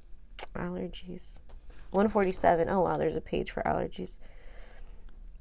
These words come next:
Um, there's, like, a very interesting, like, thesaurus here in the back.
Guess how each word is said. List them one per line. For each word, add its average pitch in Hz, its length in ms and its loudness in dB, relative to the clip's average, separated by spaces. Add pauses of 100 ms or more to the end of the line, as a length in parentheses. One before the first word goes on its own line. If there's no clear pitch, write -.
(320)
Um, 180 420 4
there's, 196 300 6
like, 180 340 8
a - 380 6 (1400)
very 208 280 8
interesting, 185 640 4
like, 151 320 0
thesaurus 160 680 4
here 156 140 2
in 156 120 2
the 139 60 0
back. - 420 4